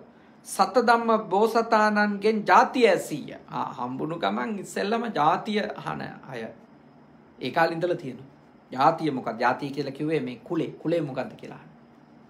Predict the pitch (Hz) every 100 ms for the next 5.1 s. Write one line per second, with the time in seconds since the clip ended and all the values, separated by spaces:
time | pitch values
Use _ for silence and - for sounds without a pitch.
0 | - - - - - - - - - 139
1 | 131 120 - - - - - - - -
2 | - - - - - - - - _ -
3 | - - - 131 131 120 151 185 135 -
4 | - 107 - 123 160 156 151 175 - -
5 | -